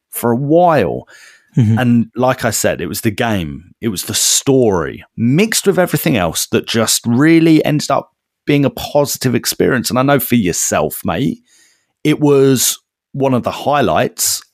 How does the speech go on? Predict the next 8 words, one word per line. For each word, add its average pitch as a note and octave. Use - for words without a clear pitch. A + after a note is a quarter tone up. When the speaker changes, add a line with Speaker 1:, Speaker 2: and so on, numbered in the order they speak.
Speaker 1:
of -
Star -
Wars A2
content G#2+
in C#3+
the B2+
twenty B2
tens. G2